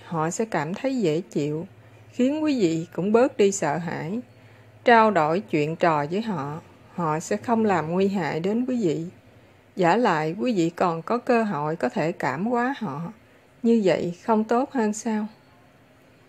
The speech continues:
Tại sao lại phải diện ra, đem vàng bạc châu báu đeo đầy người cho người ta xem, để họ thấy rằng chúng ta khác với họ, chúng ta là người có tiền? Như thế,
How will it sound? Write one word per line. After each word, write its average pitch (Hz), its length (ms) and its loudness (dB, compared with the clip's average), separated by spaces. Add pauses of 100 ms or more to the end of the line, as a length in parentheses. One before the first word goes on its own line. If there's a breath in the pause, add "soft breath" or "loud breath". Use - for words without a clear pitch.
(300)
Tại 190 260 2
sao 220 300 0
lại 185 120 2
phải 180 280 -2
diện 170 340 -2
ra, 208 320 -2 (760)
đem 233 240 4
vàng 170 280 2
bạc 151 200 0 (120)
châu 220 160 4
báu 226 380 0 (100)
đeo 220 240 2
đầy 185 240 4
người 160 300 0
cho 214 160 -4
người 170 200 -2
ta 208 180 -4
xem, 214 360 -2 (600)
để 185 160 4
họ 170 240 0
thấy 240 240 0
rằng 190 300 -2 (140)
chúng 247 180 0
ta 226 200 0
khác 262 360 -4
với 262 180 0
họ, 160 280 -4 (540)
chúng 254 200 0
ta 214 400 0
là 185 180 -2
người 170 220 -2
có 233 180 -4
tiền? 175 380 0 (600)
Như 226 260 4
thế, 226 260 0